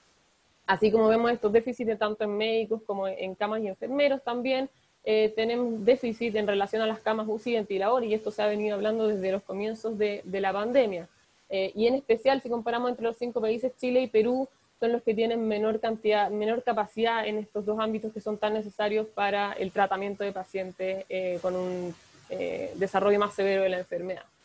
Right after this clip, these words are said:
Eh, esto implica que los países, y sobre todo en el inicio, han tenido que invertir grandes montos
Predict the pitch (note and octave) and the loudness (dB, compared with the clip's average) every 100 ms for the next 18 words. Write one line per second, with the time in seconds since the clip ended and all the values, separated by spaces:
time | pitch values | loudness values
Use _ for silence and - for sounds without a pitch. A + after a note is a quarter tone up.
0 | _ _ _ _ - F#3+ F#3+ F#3 - C#4+ | _ _ _ _ -4 0 2 2 2 4
1 | D#4+ D4 D#4 E4 B3 A3+ G#3+ G#3 A3+ A#3+ | 4 4 4 6 6 8 6 4 6 6
2 | C#4+ - A#3+ G#3+ G3+ G3+ G3 B3 A#3+ G#3+ | 4 4 4 6 4 6 8 6 6 4
3 | G#3 C4+ D4+ - G#3 A3 A3 - A#3+ - | 4 4 2 4 6 6 2 2 2 4
4 | C4 C#4 C#4 B3+ B3+ B3 A3+ A3 C4+ B3 | 4 4 4 6 6 6 4 2 2 6
5 | C4+ C4+ C#4 A#3+ C4 D4 C4+ A3 A3+ | 6 6 4 4 4 4 2 2 4